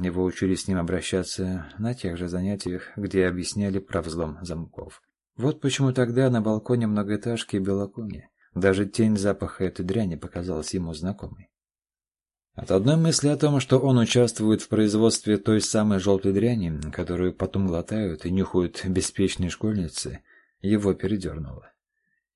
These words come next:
И тем не менее он взялся за положенное приготовление, и только когда закончил, отправился в сторону едва различимой в тени чёрной металлической лестницы, которая скрывалась в глубине гаража.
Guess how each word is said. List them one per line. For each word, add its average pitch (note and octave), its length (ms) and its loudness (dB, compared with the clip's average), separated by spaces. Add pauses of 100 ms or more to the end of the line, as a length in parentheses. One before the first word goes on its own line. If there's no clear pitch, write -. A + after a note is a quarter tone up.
(140)
И G2 80 -6
тем C3+ 220 6
не C#3 100 8
менее C3 320 8
он B2 120 6
взялся A2 420 4
за A2+ 120 2
положенное G2 600 2
приготовление, E2 880 -4 (260)
и F2+ 80 -6
только F2+ 320 -2
когда F2 240 -4
закончил, G#2+ 560 -6 (320)
отправился C#3 600 0
в B2 60 -2
сторону A#2 320 2
едва A2+ 320 0
различимой G#2+ 720 -2
в - 80 -10
тени F#2 340 2
чёрной F#2 380 0
металлической F#2 640 -2
лестницы, D#2+ 760 -4 (320)
которая E2+ 360 -4
скрывалась E2+ 640 -2
в F#2 80 -4
глубине D#2+ 400 -4
гаража. D2+ 520 -6